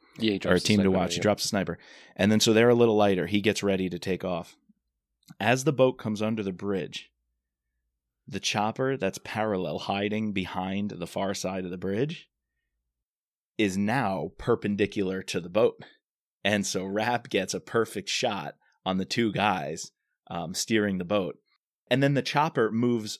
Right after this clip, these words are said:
Speaker 2: horizontally. So the boat is going northbound. The chopper is perpendicular to it behind it, but moves horiz-, moves with it and closes the gap just enough where,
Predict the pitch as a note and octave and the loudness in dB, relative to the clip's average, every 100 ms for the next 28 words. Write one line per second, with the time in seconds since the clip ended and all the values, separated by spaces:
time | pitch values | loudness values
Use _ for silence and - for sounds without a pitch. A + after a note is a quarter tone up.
0 | _ - C3+ A#2 G2+ A#2 C#3+ E2+ C#2+ - | _ -2 2 4 2 0 -2 -6 -8 0
1 | A2 G2 E2+ B2 E3 G#2 G#2 G#2+ G2 G2+ | 0 2 2 2 2 0 0 2 2 0
2 | A#2+ - F2+ D2 E2 - _ _ G2 - | -2 -4 -10 -10 -12 -16 _ _ -8 -4
3 | C3 C#3+ C#3 G2+ - A#2+ G#2+ G2 G#2 A#2+ | -4 -2 -4 -4 -2 -2 -2 -2 -2 -2
4 | G2+ F#2+ G2 F2+ F#2 F2+ G2+ A2 - - | -6 -4 -6 -6 -8 -6 -4 -4 -6 -10
5 | _ _ - A2 A2 G#2 A#2 B2+ G#2+ G#2 | _ _ -2 -2 0 0 2 0 -4 -10
6 | - - - G#2 G#2 G2+ A#2 A#2 A#2+ A2 | -14 -12 -2 0 0 -4 -4 -2 -2 -2
7 | F#2+ G2 D#3 F#3+ - _ _ _ _ _ | -4 -4 -4 -6 -10 _ _ _ _ _
8 | - G#2+ G2+ - B2 A#2+ A#2+ A2+ G#2 A2 | -4 -2 -2 -2 0 0 0 -4 -4 -2
9 | G2+ F2+ - G#2 - G#2 G2+ F#2+ G2 F#2+ | -4 -6 -4 -4 -4 -4 -4 -6 -6 -6
10 | F2+ | -6